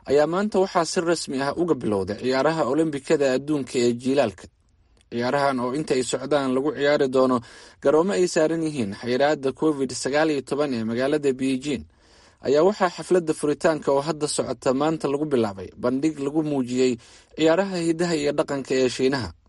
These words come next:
Sidoo kale waxaa lasoo bandhigay socodka iyo lulista calamada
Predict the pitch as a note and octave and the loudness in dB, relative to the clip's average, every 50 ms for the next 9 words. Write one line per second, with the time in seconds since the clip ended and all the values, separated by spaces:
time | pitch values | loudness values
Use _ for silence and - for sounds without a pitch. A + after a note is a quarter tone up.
0 | _ _ _ - - D3 D#3 D3 C3+ - C#3+ C3 C3 C#3 D#3+ - D#3 D3 C#3+ C#3 | _ _ _ -10 -2 2 2 2 2 2 2 2 2 2 2 2 0 0 0 0
1 | - F3 E3+ E3 E3 D#3+ D#3 D3 D3 C#3 C#3 C#3 C3+ - F3+ - D#3 D3+ - - | 0 0 0 2 0 0 2 0 0 2 0 0 0 -2 -2 -2 -2 -4 -4 -6
2 | - E3+ - - C3 B2+ B2 A#2 A#2 B2+ C#3+ E3+ D#3+ - - C#3+ B2+ A2+ B2+ C#3 | -6 -4 -4 -2 -2 -2 0 0 0 0 0 0 -2 -2 -4 -4 -4 -2 0 0
3 | C#3 C#3+ D#3 D#3+ D3+ D3+ C#3 | 0 2 2 2 2 2 0